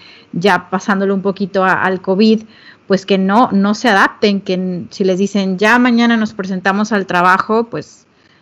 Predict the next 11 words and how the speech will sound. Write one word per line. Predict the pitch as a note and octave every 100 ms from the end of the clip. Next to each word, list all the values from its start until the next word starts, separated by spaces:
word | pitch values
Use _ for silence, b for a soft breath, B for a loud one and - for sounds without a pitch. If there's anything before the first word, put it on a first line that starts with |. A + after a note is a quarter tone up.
| b
hay, | D#3 F#3 -
obviamente, | E3+ F3 F#3 F3
pues, | G#3 F3
hay | E3 E3
este | F3 F#3
miedo | F#3+ G3+ F#3 F#3
y, | B3
y | F3+ F#3 E3+
evitan | D#3+ C#4 - G#3+ F#3
esto, | D#3 D3+ - -
¿no? | F#3 B3